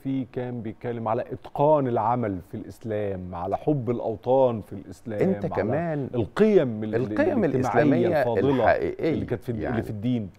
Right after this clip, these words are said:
Speaker 2: أيوة،
Speaker 1: ولا حاجة.
Speaker 2: يعني النبي عليه الصلاة والسلام لما راح له الناس الذين جاءوا، آه، آه، آه، استغفر الله العظيم، مش فاكر الآية، اللي هم قالوا له: "إحنا عاوزين نخرج معاك"، فما كان قال: "لا تجدوا ما ينفقون"، ف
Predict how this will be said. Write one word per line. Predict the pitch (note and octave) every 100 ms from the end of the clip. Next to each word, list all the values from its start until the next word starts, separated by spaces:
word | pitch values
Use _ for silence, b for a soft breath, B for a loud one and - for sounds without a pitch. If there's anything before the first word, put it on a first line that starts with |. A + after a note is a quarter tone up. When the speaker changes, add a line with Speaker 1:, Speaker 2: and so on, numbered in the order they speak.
| -
Speaker 2:
أيوة، | A#3 -
Speaker 1:
ولا | C#4+
حاجة. | C#4+ C4
Speaker 2:
يعني | E2+ E2
النبي | E2+ F#2 B2
عليه | F#2
الصلاة | F#2+ F#2
والسلام | F#2 - G#2+ F2+
لما | D2+ D2
راح | G2+ -
له | D2+
الناس | D#2+ G2+ -
الذين | D2+ D2 F#2 E2+
جاءوا، | D#2 F2+ C#2+
آه، | C#2+
آه، | C2 C2+ C2 A1 C2+ C2 B1 B1 B1+ - - -
آه، | - - - - -
استغفر | - - -
الله | B1
العظيم، | B1 B1 C2
مش |
فاكر | - - C2
الآية، | - - F2+
اللي | F#2+
هم | A2+ A2
قالوا | G2+ - - G2 G#2
له: | G2 -
"إحنا | F2+
عاوزين | D#2 E2+ F#2
نخرج | F#2 - D2+
معاك"، | - E2 D#2+
فما | - C#2+
كان | C#2+ D#2+ D2
قال: | - E2
"لا |
تجدوا | D2+ F2 D#2 D2
ما | D2+
ينفقون"، | D#2 D2 - - F2+ F2
ف | -